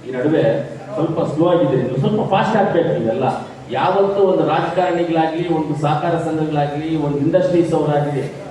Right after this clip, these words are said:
ಬೆಳಿಬೇಕು ಅಂದ್ರೂ ಕಾರಣ ನೀವೇ, ಅವರ ಏನಾದ್ರೂ ಬೆಳಿಬಾರ್ದು ಅಂದ್ರೂ ಕೂಡ ಕಾರಣಕರ್ತರು ನೀವೇ ಆಗ್ತೀರಾ. ಆದ್ರಿಂದ ಈ ನಡುವೆ ಯಾಕೋ ನೀವು ಸ್ಲೋ ಆಗಿದ್ದೀರಲ್ಲ, ನಮ್ಮನ್ನೆಲ್ಲ ಬೆಳೆಸೋದು ರೀತಿಯಲ್ಲಿ ಸ್ವಲ್ಪ ಫಾಸ್ಟ್ ಆಗ್ಬೇಕು, ನೀವೆಲ್ಲ ಸ್ಲೋ ಆಗ್ಬಾರ್ದು ನೀವು ಸ್ವಲ್ಪ. ಯಾಕಂದ್ರೆ ನಾವೆಲ್ಲೋ ನಾಲ್ಕು ಗೋಡೆ ಮಧ್ಯೆಯಲ್ಲಿ ಮಾತಾಡಿರುವಂತ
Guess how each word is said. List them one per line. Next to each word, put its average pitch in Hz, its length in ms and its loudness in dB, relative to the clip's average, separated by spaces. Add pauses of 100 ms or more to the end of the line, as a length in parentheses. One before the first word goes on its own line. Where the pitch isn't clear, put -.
(100)
ಬೆಳಿಬೇಕು 175 500 4
ಅಂದ್ರೂ 170 200 0
ಕಾರಣ 160 540 2
ನೀವೇ, 170 200 4
ಅವರ 151 640 2
ಏನಾದ್ರೂ 160 320 0 (540)
ಬೆಳಿಬಾರ್ದು 180 480 6
ಅಂದ್ರೂ 160 200 2
ಕೂಡ 196 140 2
ಕಾರಣಕರ್ತರು 165 600 2
ನೀವೇ 151 280 6
ಆಗ್ತೀರಾ. 143 500 0 (100)
ಆದ್ರಿಂದ 214 320 2
ಈ 185 160 4
ನಡುವೆ 196 280 4
ಯಾಕೋ 196 400 4
ನೀವು 185 140 4
ಸ್ಲೋ 196 200 4
ಆಗಿದ್ದೀರಲ್ಲ, 156 480 2
ನಮ್ಮನ್ನೆಲ್ಲ 160 480 0
ಬೆಳೆಸೋದು 170 420 4
ರೀತಿಯಲ್ಲಿ 135 340 2
ಸ್ವಲ್ಪ 220 260 2
ಫಾಸ್ಟ್ 214 380 0
ಆಗ್ಬೇಕು, 165 360 2
ನೀವೆಲ್ಲ 135 300 2
ಸ್ಲೋ 190 140 6
ಆಗ್ಬಾರ್ದು 175 580 2
ನೀವು - 480 -6
ಸ್ವಲ್ಪ. 170 220 2 (400)
ಯಾಕಂದ್ರೆ 196 260 -2
ನಾವೆಲ್ಲೋ 196 400 4
ನಾಲ್ಕು 208 440 2
ಗೋಡೆ 208 300 4
ಮಧ್ಯೆಯಲ್ಲಿ 208 420 0
ಮಾತಾಡಿರುವಂತ 190 600 2